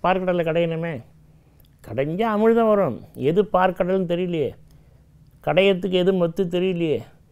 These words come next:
கயிறு தெரியலையே. இது சொல்லிக் கொடுக்கணுமே ஒரு குருபுரான். நினைவு என்னும் கயிற்றினால் தான் கடைய முடியும். நீங்க உடனே தாம்பு கயிறுலாம் தேடிட்டு போகாதீங்க.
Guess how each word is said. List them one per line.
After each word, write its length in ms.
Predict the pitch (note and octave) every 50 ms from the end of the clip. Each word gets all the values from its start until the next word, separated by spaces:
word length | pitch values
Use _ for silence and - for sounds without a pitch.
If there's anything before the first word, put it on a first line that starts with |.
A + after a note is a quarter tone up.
| _ _ _ _ -
கயிறு 340 | - D3 E3+ F#3+ G3 G3
தெரியலையே. 560 | F3+ D#3 E3+ E3+ F3 F#3 F3+ E3+ E3 D3 A#2+ G2 - - - - - - _ _ _ _ - - - - - -
இது 120 | - E3 E3
சொல்லிக் 280 | - F3+ F#3 G3 G3+
கொடுக்கணுமே 340 | G3 F#3 F3 E3 F3 E3+ E3
ஒரு 160 | E3 D#3 D3+
குருபுரான். 460 | C#3+ D3 D#3+ E3+ E3 D#3+ D#3 C3+ G#2 G#2 - - - - - - - - - - -
நினைவு 680 | C#3 C#3+ D3+ E3 F3 F#3 F#3 F#3+ F3+ F#3+ G3 F#3+ F#3
என்னும் 340 | F3+ F3 F3 E3+ E3 D#3+ D3+ -
கயிற்றினால் 600 | - E3 F3+ E3+ - - F3+ E3+ E3 E3+ D#3+ D#3+
தான் 120 | E3+ G#3 G3+
கடைய 300 | - D#3 D3+ D3+ D3 C#3
முடியும். 280 | B2 G#2+ G#2 G#2 G2+ - - - -
நீங்க 180 | D#3+ D#3+ E3 E3
உடனே 180 | D#3+ F3 F3+
தாம்பு 360 | F3+ D#3+ E3 D#3+ E3+ F3+ E3+
கயிறுலாம் 260 | E3+ E3+ E3 E3+ F3 D#3+
தேடிட்டு 300 | D#3+ D#3+ D#3 D3+ C#3+ D3
போகாதீங்க. 460 | D3 C#3 C#3 C3+ A#2+ G#2+ G2+ G2+